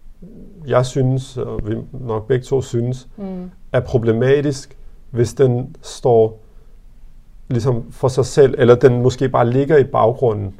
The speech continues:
Speaker 1: Og, og, og, og jeg tror netop, jeg er bekymret for, at især unge folk, som vokser op altså, lad os bare sige, unge folk, som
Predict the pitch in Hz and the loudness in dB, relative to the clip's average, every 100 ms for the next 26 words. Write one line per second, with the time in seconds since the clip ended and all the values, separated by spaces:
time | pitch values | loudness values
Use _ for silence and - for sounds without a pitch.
0 | - 123 123 131 135 127 131 127 147 - | 2 2 4 0 2 0 4 6 6 6
1 | 175 143 139 151 165 - - - - - | 4 6 8 8 6 0 -20 -20 -20 -20
2 | - - - 127 139 156 143 151 135 131 | -20 -20 0 6 6 6 0 0 2 0
3 | 135 120 123 117 - 107 - 143 65 127 | 2 2 2 -2 -6 -4 0 0 -2 -8
4 | - - - - - - - 131 147 196 | -18 -20 -20 -20 -20 -20 0 4 4 4
5 | - 110 - 156 - 120 110 104 - 117 | 2 2 0 -12 -10 -6 -4 -4 -4 2
6 | 131 131 - - - 117 - - 139 127 | 2 0 -14 -14 -8 -8 -10 -6 -6 -2
7 | 180 175 185 143 147 202 165 151 135 151 | -4 -4 -4 -2 -2 -2 0 -2 -2 -6
8 | 131 131 | -6 -8